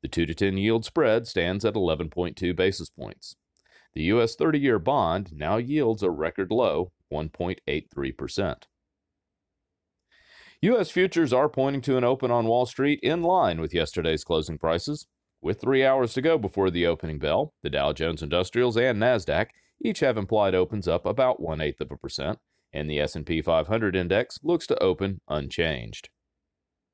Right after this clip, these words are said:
Thank you for listening to the FarCast three-minute morning brief.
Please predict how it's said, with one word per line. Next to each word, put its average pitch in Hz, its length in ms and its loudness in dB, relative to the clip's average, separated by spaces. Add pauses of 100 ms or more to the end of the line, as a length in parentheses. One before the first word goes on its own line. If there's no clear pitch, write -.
(1000)
Thank - 220 2
you 151 80 4
for 135 100 2
listening 95 380 0
to 78 60 -4
the 76 80 -6
FarCast 82 540 0
three-minute 82 380 -4
morning 78 260 -4
brief. 92 360 -2